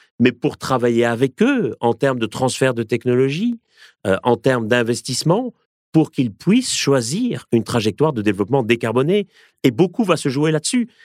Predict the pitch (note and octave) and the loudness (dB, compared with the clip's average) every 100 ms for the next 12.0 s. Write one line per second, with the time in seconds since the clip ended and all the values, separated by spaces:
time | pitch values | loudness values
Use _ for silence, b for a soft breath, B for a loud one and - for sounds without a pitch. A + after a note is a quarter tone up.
0 | b - - - - D3+ C#3+ B2 F#3 - | b -2 0 -2 0 2 2 0 -2 -2
1 | E3 D#3+ D#3+ C#3+ A2+ A2 A2+ A2+ B2 B2 | 0 2 2 0 -2 -2 -2 -2 0 2
2 | A#2+ F#2+ _ _ _ _ D3 C#3+ F#3+ A3+ | 0 -4 _ _ _ _ 0 0 -4 -2
3 | C#4+ B3+ - _ B3 - - - - A3 | -2 -2 -8 _ -4 0 -2 -2 2 0
4 | - F3+ D#3+ D#3+ C#3+ F3+ C4 _ _ _ | 2 0 0 -2 -2 -6 -8 _ _ _
5 | _ _ _ _ _ - B2+ D3+ D3+ D#3+ | _ _ _ _ _ -2 -2 -2 -4 -4
6 | D#3+ - D#3+ C#3 B2+ D#3+ F3+ F2 F2 - | -4 -4 -2 -2 -2 -4 -6 -8 -12 -20
7 | _ _ _ _ _ - B2 B2 C3+ C#3+ | _ _ _ _ _ -4 -2 0 0 -2
8 | C3+ A#2+ A#2 C3 D#3+ C3 A#2+ D3 D#3 G#2+ | -2 -2 0 0 0 -2 -2 -2 0 -2
9 | - - D3 A#2 B2 G#2 G#2 A2+ C3 - | -4 -4 -2 0 0 0 0 0 -2 -4
10 | A2+ - A2 - G2+ G2+ G#2 - F#2 - | -6 -4 -4 -2 0 0 -2 -10 -14 -16
11 | - _ _ _ _ _ _ _ - G1+ | -20 _ _ _ _ _ _ _ -14 -14